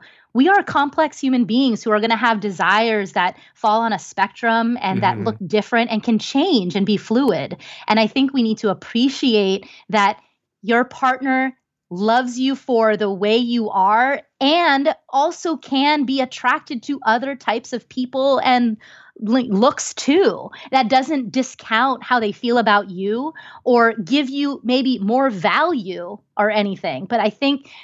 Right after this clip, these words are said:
Speaker 1: people are just too, um, they like to keep these boxes on, like, this is what you're into and this is what you're always into.
Speaker 2: Or your, their, people's insecurities are constantly on the lookout for something
Speaker 1: Yeah.
Speaker 2: to feed on.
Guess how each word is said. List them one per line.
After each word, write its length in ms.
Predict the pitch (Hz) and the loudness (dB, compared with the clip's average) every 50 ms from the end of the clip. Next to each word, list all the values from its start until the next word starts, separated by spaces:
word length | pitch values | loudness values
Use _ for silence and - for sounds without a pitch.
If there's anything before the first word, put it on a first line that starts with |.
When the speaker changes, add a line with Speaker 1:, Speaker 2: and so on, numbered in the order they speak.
| - | -10
Speaker 1:
people 240 | - - 269 262 302 | -4 -2 -2 0 2
are 100 | 285 269 - | 0 0 0
just 260 | - 247 - - - | -2 -6 -8 -10 -8
too, 480 | - - 262 254 254 247 247 233 220 - | -4 0 0 2 4 4 2 2 0 0
um, 440 | - 226 214 208 196 190 185 185 180 - | 0 2 2 2 2 0 -2 -6 -8 -4
they 100 | - 240 | -2 0
like 160 | 233 254 247 | 0 0 0
to 80 | - 285 | -2 -6
keep 320 | - - - 285 277 - | -8 -6 -6 -6 -4 0
these 160 | - 240 185 147 | 0 0 0 0
boxes 580 | 143 - 190 220 302 - - - 233 208 196 | -2 -2 0 0 -2 -4 -4 -2 -2 0 0
on, 140 | 220 202 202 | 0 0 0
like, 240 | 196 185 185 - _ | -2 -2 -4 -4 _
this 200 | 175 226 226 - | -6 -4 -4 -4
is 120 | 269 214 | -2 -2
what 100 | 214 233 | -2 0
you're 140 | 226 226 226 | 0 0 0
into 420 | - 220 214 240 - - 320 320 | 2 2 2 2 2 2 2 2
and 80 | 311 233 | 2 2
this 120 | 214 214 - | 2 0 0
is 80 | 220 | 0
what 100 | 202 214 | 0 0
you're 140 | 202 190 190 | 0 0 0
always 480 | - 220 190 208 214 208 196 180 160 - | 0 0 2 2 4 2 2 0 0 -2
into. 360 | 190 165 165 160 - 165 143 | -4 -4 -4 -4 -4 -6 -6
Speaker 2:
Or 360 | 120 117 - - 160 156 165 | -6 -6 -4 -2 0 2 2
your, 180 | 151 151 143 139 | 2 2 0 0
their, 160 | 120 147 156 - - 147 | 0 -2 -2 -2 -4 -4
people's 280 | - 175 160 - - - | -2 0 0 0 0 -2
insecurities 540 | 123 - - 120 - 135 127 120 117 104 107 | -4 -6 -8 -6 -4 -2 -2 -2 -2 -4 -6
are 60 | 107 | -8
constantly 640 | 101 - - - 110 110 104 - - 117 107 107 | -10 -8 -6 -6 -6 -6 -6 -8 -10 -8 -6 -6
on 100 | 101 104 | -6 -4
the 80 | 101 95 | -4 -2
lookout 380 | 104 107 95 - 92 98 - | -2 -2 -2 -2 -6 -6 -6
for 80 | - 98 | -6 -4
something 260 | - - 98 90 254 | -2 -2 -2 -2 -2
Speaker 1:
Yeah. 280 | 262 277 277 269 262 254 | 0 0 2 2 2 2
Speaker 2:
to 60 | 240 | 2
feed 520 | 226 208 202 190 185 180 175 170 - 170 | 2 2 2 0 0 -2 -4 -8 -10 -12
on. 80 | - - | -16 -18